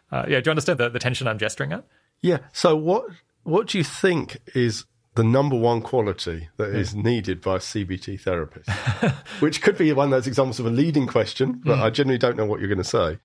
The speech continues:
Speaker 1: Uh, well, I mean, it sounds like the thing that would be very useful, uh, in this case is not, uh,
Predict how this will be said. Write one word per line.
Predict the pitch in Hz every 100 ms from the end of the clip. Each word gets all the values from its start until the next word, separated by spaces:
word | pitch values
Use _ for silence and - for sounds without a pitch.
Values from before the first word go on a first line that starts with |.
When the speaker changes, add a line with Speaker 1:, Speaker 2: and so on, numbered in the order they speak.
| _ -
Speaker 1:
Uh, | 160 160 156 151
well, | - 143 123
I | 135
mean, | 147
it |
sounds | 143 190
like | 175
the | 131
thing | 156
that | 135
would | 131
be | 117
very | 113 117
useful, | 113 - 117 107 113 -
uh, | 117 107 104
in | 123
this | 120 131
case | 117 104 -
is | 113 107 101 - -
not, | 127 110 113 120 127 -
uh, | 170 143 143